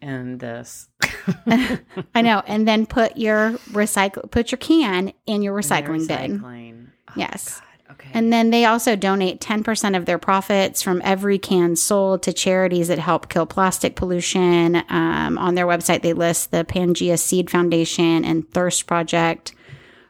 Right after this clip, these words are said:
Speaker 2: are two of the examples. Um,
Speaker 1: I actually,
Speaker 2: but yeah.
Speaker 1: I, I, <laughs> it's like a, this is gonna sound weird, but it is, there's this little part of me that I'm like, my dream job, one of my dream jobs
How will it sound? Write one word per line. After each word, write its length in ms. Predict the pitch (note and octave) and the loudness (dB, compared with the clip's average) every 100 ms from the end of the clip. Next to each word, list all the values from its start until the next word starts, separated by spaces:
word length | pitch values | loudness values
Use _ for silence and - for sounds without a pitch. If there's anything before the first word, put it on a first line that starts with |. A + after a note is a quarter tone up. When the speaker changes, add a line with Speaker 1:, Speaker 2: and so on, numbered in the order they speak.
| _ | _
Speaker 2:
are 60 | - | -12
two 220 | - F3 | -4 -2
of 40 | |
the 60 | E3+ | -2
examples. 720 | F3 E3+ E3 E3 E3 E3 E3 - | 0 0 0 -2 -4 -2 -4 -2
Um, 580 | F3 E3 D#3 E3+ G3 - _ _ _ _ | 0 0 -2 -4 -6 -8 _ _ _ _
Speaker 1:
I 120 | A#3+ C4 | -4 0
actually, 380 | D4+ G#3 G#3 | 0 0 0
Speaker 2:
but 60 | F#3+ | 4
yeah. 220 | B3+ F3 F3 _ - - | 4 2 -4 _ -20 -6
Speaker 1:
I, 540 | - C4 A3+ B3+ F3 - _ _ - - - - _ _ - _ _ _ | -2 0 0 0 -2 -8 _ _ -20 -20 -20 -20 _ _ -20 _ _ _
I, 80 | - - - _ | -12 -12 -18 _
<laughs> 200 | _ - | _ -10
it's 200 | A3+ - | -8 -4
like 220 | C4+ C4 | -4 0
a, 280 | F#3 D#3 - | 2 0 -2
this 260 | E3+ E3 | -10 -10
is 120 | E3+ | -12
gonna 200 | D#3 D3+ | -8 -8
sound 280 | D3+ D3 C#3 | -6 -8 -6
weird, 360 | C3+ C3 B2+ B2 - - - _ | -4 -4 -6 -10 -20 -20 -20 _
but 120 | G#3+ | -4
it 100 | A3+ | 0
is, 160 | A3+ G#3+ | 2 2
there's 340 | G#3+ B3+ A#3 A3+ | 2 2 2 -2
this 260 | A#3 - | -4 -4
little 200 | A#3 B3 | -4 -4
part 280 | B3 G3+ G3 | -2 0 0
of 60 | F#3+ | 0
me 140 | F3 | -4
that 100 | E3+ | -6
I'm 100 | E3+ | -6
like, 180 | E3 - | -6 -6
my 200 | G3+ A#3 | -4 -4
dream 440 | G#3+ G3+ A#3 B3 | -6 -6 -4 -4
job, 420 | B3 B3 B3 B3 A3 | -2 0 0 -2 0
one 200 | A#3 A#3+ | 2 2
of 120 | A3+ | 0
my 180 | G#3+ G3+ | 0 0
dream 360 | F3 G3+ G#3 | -2 -2 -2
jobs 420 | G#3+ A#3 A#3+ G#3+ | 0 0 0 -6